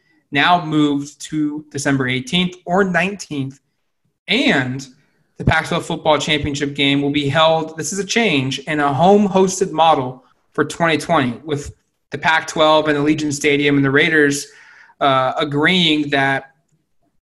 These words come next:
they will now host the first ever championship game in Allegiant Stadium in Las Vegas in twenty twenty-one for its two-year run in Las Vegas. That way,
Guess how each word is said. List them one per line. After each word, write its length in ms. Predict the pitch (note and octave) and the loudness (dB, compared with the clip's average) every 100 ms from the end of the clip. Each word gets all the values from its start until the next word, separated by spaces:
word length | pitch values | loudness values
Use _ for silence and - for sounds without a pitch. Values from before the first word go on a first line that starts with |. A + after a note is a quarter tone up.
| _ | _
they 140 | C#3+ D#3+ | -2 0
will 160 | D#3 | 2
now 240 | D3+ D3 D#3 | 2 4 2
host 520 | E3 E3 C#3+ - D#3 | 2 0 0 -6 -10
the 80 | C#3+ | -4
first 340 | E3 D#3 D#3 | 2 2 2
ever 240 | D#3 D3 | 2 2
championship 500 | C#3+ D3+ C#3+ C#3+ D3 | 2 -2 -4 -2 -4
game 240 | C#3+ C#3+ C#3+ | 0 0 2
in 60 | |
Allegiant 320 | C#3 C#3+ C3+ B2+ | 2 2 0 -4
Stadium 360 | C#3+ C#3 C#3 | -4 -2 -4
in 60 | C3+ | -4
Las 240 | B2 B2 | -4 -6
Vegas 440 | - D3+ C#3+ C#3 - _ _ _ _ - | -2 0 0 -2 -6 _ _ _ _ -10
in 180 | D#3+ C#3+ | -10 -8
twenty 280 | - E3 | -6 -6
twenty-one 880 | D3 D#3 C#3 C3 D#3+ F3 C#3 B2+ B2+ - _ | -6 -4 -4 -2 0 2 2 -2 -8 -14 _
for 160 | D#3 | -2
its 100 | C#3 | -2
two-year 340 | - - D3 C3+ | -2 -2 0 0
run 200 | C3 B2+ | 0 -2
in 100 | B2 | -2
Las 220 | A#2+ A2+ | -4 -4
Vegas. 520 | C3 A#2 A#2 - - _ _ _ _ | -6 -8 -8 -16 -18 _ _ _ _
That 280 | - E3 D#3+ | -2 -2 0
way, 540 | D#3 D3+ D3 C#3 C#3 | 0 4 4 4 0